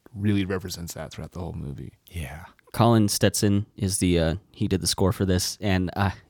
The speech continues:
Speaker 3: it, just go ahead and, and look him up real quick. His, like, the first image that pops up on Google is him just jamming on a saxophone. It looks great. He's got, like, a tank top on, just absolutely getting it. And then, like, you see that picture, and then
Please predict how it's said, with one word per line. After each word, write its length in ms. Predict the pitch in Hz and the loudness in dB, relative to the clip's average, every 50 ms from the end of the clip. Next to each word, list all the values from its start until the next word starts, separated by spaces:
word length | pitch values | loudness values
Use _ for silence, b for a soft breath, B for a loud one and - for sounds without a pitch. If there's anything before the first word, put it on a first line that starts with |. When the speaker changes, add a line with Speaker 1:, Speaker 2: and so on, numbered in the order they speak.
| _ | _
Speaker 3:
it, 140 | - - - _ _ _ _ _ _ _ _ _ _ _ _ _ _ _ _ _ - | -8 -8 -8 _ _ _ _ _ _ _ _ _ _ _ _ _ _ _ _ _ -8
just 220 | - - 120 - - | -4 -2 -2 0 4
go 120 | - 127 | 4 4
ahead 220 | 123 123 127 117 | 6 6 6 6
and, 200 | 117 107 104 104 - | 6 4 4 2 0
and 200 | - 107 98 104 | 0 0 0 2
look 200 | 107 104 104 - | 4 2 2 4
him 100 | 123 101 | 4 4
up 160 | 98 101 - | 4 4 4
real 140 | - 110 107 | 4 4 4
quick. 320 | - - - 120 113 - - _ _ | 4 4 2 2 2 2 -4 _ _
His, 420 | - - 120 113 107 101 - - - | -2 2 4 4 4 2 -2 -2 0
like, 220 | 117 107 98 - | 0 0 0 0
the 80 | - 107 | -2 0
first 260 | - 120 110 - - | 2 2 2 4 4
image 220 | 117 104 104 104 | 2 0 0 0
that 80 | - 107 | 0 0
pops 260 | - - 107 101 - | 0 0 0 0 0
up 140 | 113 104 - | -2 0 0
on 100 | 104 104 | 0 0
Google 280 | 101 107 104 104 107 104 | 2 2 2 4 4 4
is 100 | 98 - | 2 2
him 120 | - 110 - | 0 -2 0
just 240 | 107 101 - - - | -2 -4 -4 -6 -6
jamming 420 | - - 104 92 98 104 104 101 | -2 0 2 4 4 4 4 4
on 100 | 101 98 | 2 2
a 40 | 101 | 0
saxophone. 720 | 98 - - 95 87 - - - - - - 107 104 107 - | 0 0 0 0 0 0 -4 -6 -6 -2 0 0 0 0 0
It 140 | - 117 127 | 0 2 4
looks 300 | 127 127 120 120 - - | 4 4 4 2 2 2
great. 140 | - 117 117 | 4 4 6
He's 120 | 123 131 | 6 4
got, 140 | - 131 117 | 4 4 4
like, 100 | 101 110 | 2 0
a 40 | - | 0
tank 240 | - 123 101 113 - | 0 0 2 2 2
top 200 | 123 110 - - | 0 0 2 4
on, 180 | 117 117 110 | 4 4 4
just 180 | 104 110 107 - | 2 2 2 2
absolutely 340 | 107 104 - - 117 104 101 | 2 2 2 2 0 2 4
getting 220 | 98 101 85 82 107 | 4 2 2 4 4
it. 160 | 110 110 - B B B B B B B B | 2 2 2 B B B B B B B B
And 80 | 135 139 | 4 6
then, 140 | 147 147 135 B B B B | 6 6 4 B B B B
like, 140 | 143 139 - | 0 2 2
you 40 | 135 | 2
see 140 | - - 160 | 2 4 6
that 160 | 143 117 - | 4 4 4
picture, 360 | - - 160 - - 135 120 110 | 4 0 2 4 6 6 6 6
and 180 | - 110 110 | 6 4 4
then 180 | 113 113 110 | 4 4 4